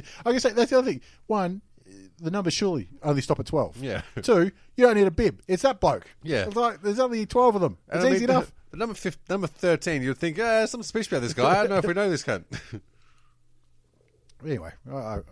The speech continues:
Speaker 1: it's a good show otherwise. Um, I, I re-, really
Speaker 2: Yeah, the
Speaker 1: enjoy it.
Speaker 2: Netflix ones are coming out with some good ones.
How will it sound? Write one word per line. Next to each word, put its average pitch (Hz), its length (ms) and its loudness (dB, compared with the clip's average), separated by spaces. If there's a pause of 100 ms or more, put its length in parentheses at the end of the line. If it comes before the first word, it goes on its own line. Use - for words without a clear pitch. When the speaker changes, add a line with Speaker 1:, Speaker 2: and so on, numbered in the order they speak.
(120)
Speaker 1:
it's 135 160 -8
a 151 40 -10
good 156 160 -8
show 139 200 -6
otherwise. 107 360 -12 (240)
Um, 107 340 -12 (300)
I, 139 40 -12
I 123 140 -12
re-, 120 300 -14
really 127 220 -8
Speaker 2:
Yeah, 113 60 -8
the 156 60 -8
Speaker 1:
enjoy 160 80 -6
it. - 60 -10 (120)
Speaker 2:
Netflix - 80 -16
ones 127 140 -10
are - 40 -20
coming 113 140 -8
out 98 60 -10
with 85 60 -16
some 87 100 -20
good 87 100 -14
ones. 85 300 -14